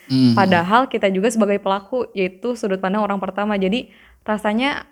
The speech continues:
Speaker 2: agak sulit gitu ya untuk membedahnya secara netral gitu. Sedangkan kalau waktu kemarin kita ngebahas yang demokrasi dikhianati kan kita menggunakan full gitu ya sudut pandang ketiga. Jadi mudah sekali untuk mengkritisi pemerintah, melihat celahnya gitu ya. Tapi kalau mahasiswa kayaknya kita juga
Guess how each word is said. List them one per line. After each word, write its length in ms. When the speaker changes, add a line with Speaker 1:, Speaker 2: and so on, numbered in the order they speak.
Speaker 2:
agak 320
sulit 240
gitu 140
ya 100
untuk 240
membedahnya 480
secara 320
netral 420
gitu. 240
Sedangkan 380
kalau 400
waktu 240
kemarin 480
kita 240
ngebahas 340
yang 140
demokrasi 380
dikhianati 360
kan 180
kita 180
menggunakan 500
full 260
gitu 140
ya 80
sudut 240
pandang 240
ketiga. 320
Jadi 320
mudah 240
sekali 240
untuk 160
mengkritisi 480
pemerintah, 640
melihat 300
celahnya 500
gitu 220
ya. 60
Tapi 220
kalau 160
mahasiswa 400
kayaknya 320
kita 240
juga 320